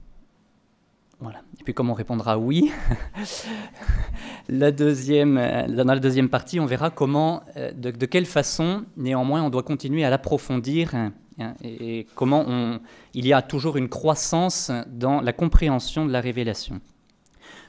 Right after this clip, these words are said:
Donc, première partie, comme la révélation est-elle achevée ?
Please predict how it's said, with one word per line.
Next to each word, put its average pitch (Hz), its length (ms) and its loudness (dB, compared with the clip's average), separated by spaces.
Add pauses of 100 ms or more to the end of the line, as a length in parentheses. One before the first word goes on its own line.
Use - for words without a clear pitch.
Donc, 147 200 0
première 175 340 8
partie, 214 320 -2
comme 190 400 2
la 156 120 2
révélation 175 540 0
est-elle 160 240 0
achevée ? 127 640 0